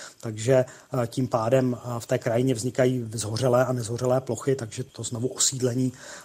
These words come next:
životem probíhá velmi rychle. Horší situace nás čeká, nebo čeká kolegy v Brazílii, kde, eh, se potkává několik faktorů dohromady. Za prvé, Bolsonarova vláda velmi intenzivně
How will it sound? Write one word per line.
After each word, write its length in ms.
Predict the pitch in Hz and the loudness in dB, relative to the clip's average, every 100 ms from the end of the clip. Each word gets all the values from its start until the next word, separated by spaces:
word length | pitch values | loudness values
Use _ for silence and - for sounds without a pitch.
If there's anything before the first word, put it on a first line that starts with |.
| 117 | -6
životem 520 | 131 113 120 131 123 | -4 -2 0 0 0
probíhá 420 | - 113 120 110 | -4 -4 2 2
velmi 320 | 110 107 131 | 2 0 2
rychle. 380 | 131 - 139 143 143 - - - | 0 2 0 0 -6 -18 -20 -6
Horší 320 | 127 - 147 | -4 -2 -2
situace 680 | 143 - 139 139 139 135 135 139 | -2 2 2 4 6 6 4 -2
nás 340 | 139 117 117 | 0 0 -2
čeká, 560 | - 139 135 131 131 127 | -4 2 8 10 8 6
nebo 220 | 127 113 113 | -2 -8 -8
čeká 540 | - 135 131 123 120 123 131 | -8 4 6 6 4 -4 -8
kolegy 480 | - 117 113 127 127 127 | -2 -2 4 6 6 4
v 220 | 127 117 | -6 -6
Brazílii, 600 | 113 110 110 127 131 127 | -4 -2 -2 0 4 4
kde, 300 | 127 127 123 | 4 2 2
eh, 520 | - - - - - 135 123 | 0 -16 -20 -20 -12 -10 -4
se 160 | - | -2
potkává 520 | 139 127 - 123 131 123 | -2 -4 2 4 6 4
několik 460 | 123 - 127 120 | 2 0 0 0
faktorů 440 | - 123 - 127 127 | -4 -6 0 0 0
dohromady. 680 | 113 120 131 131 139 135 | -2 2 4 6 6 4
Za 180 | 131 113 | 0 -10
prvé, 380 | 110 123 127 123 | -6 2 4 4
Bolsonarova 640 | 117 117 127 113 120 123 | 2 -2 -2 0 2 4
vláda 380 | 123 113 117 127 | 4 4 4 2
velmi 320 | 117 117 123 | 0 -2 -4
intenzivně 800 | 113 113 120 113 117 127 127 117 | -4 -4 -2 -2 -2 0 0 -4